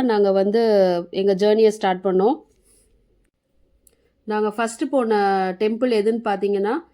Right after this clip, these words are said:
ஸ்ரீ அபிமுகேஸ்வர சுவாமி டெம்பிள்ங்க. இந்த டெம்பிள் வந்து எங்க இருக்குன்னா,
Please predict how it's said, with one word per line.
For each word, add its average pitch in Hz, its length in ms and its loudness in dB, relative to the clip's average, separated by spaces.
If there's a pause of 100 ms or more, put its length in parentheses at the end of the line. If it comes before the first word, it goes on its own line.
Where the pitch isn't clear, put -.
(260)
ஸ்ரீ - 380 -10 (220)
அபிமுகேஸ்வர 226 1040 -2
சுவாமி 214 540 -2
டெம்பிள்ங்க. 190 580 -4 (1500)
இந்த 220 180 -2
டெம்பிள் 247 380 -2
வந்து 254 240 -2
எங்க 226 280 0
இருக்குன்னா, 220 400 -2